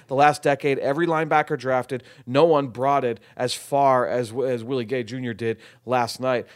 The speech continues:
Um, you know, and watching it, you could see all the players from around the ro-, that were in that vicinity, all circling around the broad jump area just to see how far he was gonna jump, because his first jump was a couple inches shorter than that.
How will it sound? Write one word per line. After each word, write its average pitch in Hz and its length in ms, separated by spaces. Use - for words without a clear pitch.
Um, 117 420
you 131 80
know, 120 60
and 117 260
watching 131 460
it, 117 160
you 139 100
could 135 160
see 147 280
all 139 480
the 127 100
players 123 540
from 131 180
around 131 460
the 127 140
ro-, 135 180
that 131 160
were 131 100
in 151 160
that 143 160
vicinity, 120 500
all 151 200
circling 160 600
around 139 340
the 131 60
broad 131 300
jump 131 160
area 131 180
just 143 200
to 131 80
see 139 360
how 143 240
far 135 340
he 139 140
was 123 100
gonna 120 180
jump, 123 360
because 120 240
his 143 160
first 185 340
jump 147 240
was 127 120
a 127 40
couple - 280
inches 139 240
shorter 175 520
than 117 180
that. 117 280